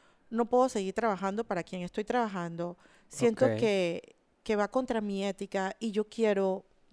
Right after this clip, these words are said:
Speaker 1: ser honesta con mi trabajo y
Speaker 2: Ok.
Speaker 1: desarrollar la capacidad". No tenía ni un cliente.
Speaker 2: Ok.
Speaker 1: Mi mamá me consiguió una amiga que quería un diseño de un closet y yo se lo hice y por ahí empecé. Y una cosa te lleva a la otra. Eh,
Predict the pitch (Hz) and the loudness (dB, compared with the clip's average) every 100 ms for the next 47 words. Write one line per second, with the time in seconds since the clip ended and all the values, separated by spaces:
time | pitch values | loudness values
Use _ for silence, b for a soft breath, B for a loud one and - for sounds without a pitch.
0 | _ _ _ _ _ - 247 220 233 240 | _ _ _ _ _ 0 2 4 2 0
1 | - 214 208 180 180 175 170 165 - 160 | 0 -2 0 -4 -4 -2 -2 -4 -6 -8
2 | B B - 131 220 - 202 196 185 202 | B B -8 0 2 4 4 4 2 2
3 | 202 170 - 160 180 226 285 320 330 311 | -2 -6 -6 -6 -4 -2 0 2 4 4
4 | 349 330 320 262 185 - 165 - b 123 | 2 2 6 6 4 -6 -14 -18 b -8
5 | - 110 214 233 226 240 277 269 220 214 | -2 -2 0 2 2 2 2 0 0 -2
6 | 233 247 269 269 247 196 190 208 233 233 | 0 0 2 2 0 -4 -2 -2 -2 -2
7 | 226 240 214 196 240 240 240 240 202 180 | -2 0 -2 -2 2 2 4 0 0 0
8 | 240 214 190 240 262 - 190 185 214 226 | 0 2 2 0 -2 -2 -2 2 2 0
9 | 175 - 190 165 - B B B B _ | -4 -2 -2 -2 -10 B B B B _
10 | 285 269 285 277 240 233 202 190 190 190 | 0 2 2 2 0 2 2 2 2 4
11 | 220 320 - 220 214 247 b b b b | 6 6 4 0 0 -4 b b b b
12 | - 240 226 214 208 196 185 - | 0 4 6 6 4 4 0 -2